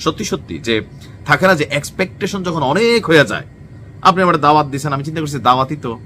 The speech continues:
সকালবেলা ঘরে খাবার কম খাইলাম, মাছ খাবো, মুরগি খাবো, হ্যাঁ, মিষ্টি খাবো, দধি খাবো, একদম থাকে না, ছোটবেলায় এটা করতাম। এটা আমার আম্মা বলতো, "দাওয়াত আছে, কম কইরা খা, দাওয়াতে যেয়ে বেশি কইরা খাইস, পেট ভরা যাবে না।" এখন দেখা গেলো দাওয়াতে যাইয়া ভাই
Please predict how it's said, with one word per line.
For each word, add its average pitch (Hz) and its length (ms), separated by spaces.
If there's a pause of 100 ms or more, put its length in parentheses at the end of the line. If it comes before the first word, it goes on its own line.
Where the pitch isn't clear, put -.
(560)
সকালবেলা 147 440
ঘরে 135 220
খাবার 127 300
কম 131 180
খাইলাম, 131 300
মাছ 113 260
খাবো, 135 280
মুরগি 120 300
খাবো, 135 380 (260)
হ্যাঁ, 123 120
মিষ্টি 127 360
খাবো, 135 240
দধি 123 240
খাবো, 127 380 (360)
একদম 143 580
থাকে 135 180
না, 233 100
ছোটবেলায় 139 380
এটা 135 100
করতাম। 117 380 (100)
এটা 135 180
আমার 147 160
আম্মা 143 220
বলতো, 123 240
"দাওয়াত 139 280
আছে, 139 160
কম 147 220
কইরা 135 200
খা, 147 320 (300)
দাওয়াতে 160 320
যেয়ে 151 140
বেশি 135 200
কইরা 143 180
খাইস, 110 300
পেট 135 200
ভরা 131 180
যাবে 123 200
না।" 80 140 (680)
এখন 233 200
দেখা 202 180
গেলো 185 140
দাওয়াতে 156 360
যাইয়া 135 260
ভাই 113 340